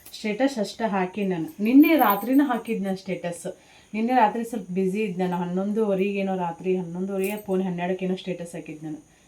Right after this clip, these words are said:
ನಾಳೆ ಪುತ್ರದ ಏಕಾದಶಿ ಐತಿ ಅಂದ್ರೆ ಕೆಲ, ಈಗ ಪ್ರಪಂಚ, ಈ ಜಗತ್ನ್ಯಾಗ ಹೆಂಗಂತಂದ್ರೆ ಎಲ್ಲಾನು ಮೆಚ್ಸಕ್ಕೆ ಆಗಂಗಿಲ್ಲ. ಹೆಣ್ಮಕ್ಳು ಅಷ್ಟೇ ಇದ್ರೂ ಮಾತಾಡ್ತಾರ, ಗಂಡು ಮಕ್ಳು ಅಷ್ಟೇ ಇದ್ರೂ ಮಾತಾಡ್ತಾರ.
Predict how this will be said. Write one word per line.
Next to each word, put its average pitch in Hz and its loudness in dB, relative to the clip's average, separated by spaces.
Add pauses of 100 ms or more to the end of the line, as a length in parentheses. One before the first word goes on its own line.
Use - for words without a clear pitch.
(280)
ನಾಳೆ 180 -4
ಪುತ್ರದ 175 -10
ಏಕಾದಶಿ 170 -6
ಐತಿ 151 -6 (240)
ಅಂದ್ರೆ 190 -2
ಕೆಲ, 202 -4 (440)
ಈಗ 208 -2
ಪ್ರಪಂಚ, 208 -4 (400)
ಈ 202 -4
ಜಗತ್ನ್ಯಾಗ 233 -2
ಹೆಂಗಂತಂದ್ರೆ 208 0
ಎಲ್ಲಾನು 180 -2
ಮೆಚ್ಸಕ್ಕೆ 190 -4
ಆಗಂಗಿಲ್ಲ. 165 -4 (640)
ಹೆಣ್ಮಕ್ಳು 226 -2
ಅಷ್ಟೇ 214 -4
ಇದ್ರೂ 214 -2
ಮಾತಾಡ್ತಾರ, 185 -2 (540)
ಗಂಡು 196 0
ಮಕ್ಳು 220 -4
ಅಷ್ಟೇ 202 -4
ಇದ್ರೂ 196 -4
ಮಾತಾಡ್ತಾರ. 175 -4